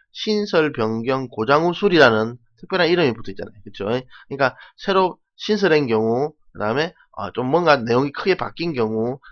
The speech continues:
그 다음에 고장이 한번 났어요. 그 다음에 수리한 경우, 이때 하는 것이 특별 점검이더라 그럽니다. 그 다음에 이제 임시 점검은 뭐 임시로 발견돼 실시하는 것이고, 뭐 비정기적인 거다 이렇게 생각하시면 되겠죠. 일단은 먼저 이름 네 개 외우시고, 그 다음에,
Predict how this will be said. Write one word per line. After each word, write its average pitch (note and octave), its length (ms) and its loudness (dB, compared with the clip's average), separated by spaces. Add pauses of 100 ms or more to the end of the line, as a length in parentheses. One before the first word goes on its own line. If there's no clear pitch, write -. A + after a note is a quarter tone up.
(100)
그 - 60 -20
다음에 D3 380 -2
고장이 E3 300 2
한번 C3+ 260 0
났어요. C#3 400 2 (100)
그 - 60 -14
다음에 A#2+ 200 -2
수리한 C#3 440 -2
경우, G#2 220 -6
이때 D3 180 -4
하는 D3 200 0
것이 F#3+ 320 -6 (280)
특별 D3+ 280 -2
점검이더라 A#2 680 0
그럽니다. G#2 400 -10 (640)
그 B2+ 80 -12
다음에 F3+ 260 2
이제 C#3 160 0
임시 C#3+ 260 -2
점검은 D3+ 580 4
뭐 A2+ 140 0
임시로 C3+ 480 0
발견돼 B2 540 0
실시하는 C3 540 -2
것이고, A#2+ 580 -2
뭐 A2 180 -4
비정기적인 A#2+ 720 -4
거다 G#2+ 240 -6
이렇게 A2+ 180 -6
생각하시면 A#2 460 -8
되겠죠. A2 280 -14 (340)
일단은 D#3+ 300 2
먼저 B2 200 0
이름 F3+ 320 2
네 A2 120 0
개 B2 120 -2
외우시고, B2 800 -2
그 G#2 80 -18
다음에, G#2+ 420 -6